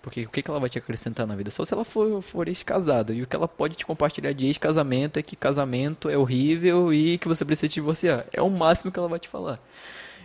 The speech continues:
Então, sobre aconselhamento pastoral, é realmente necessário. Porque, ainda além do, do pastor ter mais experiência, ele não pode ser, é, não pode ter só mais experiência, como também ele pode te ensinar coisas novas que você não sabia.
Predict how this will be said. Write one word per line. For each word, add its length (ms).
Então, 640
sobre 260
aconselhamento 720
pastoral, 760
é 160
realmente 680
necessário. 600
Porque, 1040
ainda 280
além 400
do, 400
do 80
pastor 360
ter 140
mais 320
experiência, 920
ele 180
não 220
pode 280
ser, 180
é, 180
não 140
pode 340
ter 180
só 240
mais 260
experiência, 720
como 260
também 400
ele 100
pode 300
te 160
ensinar 320
coisas 320
novas 260
que 100
você 220
não 120
sabia. 420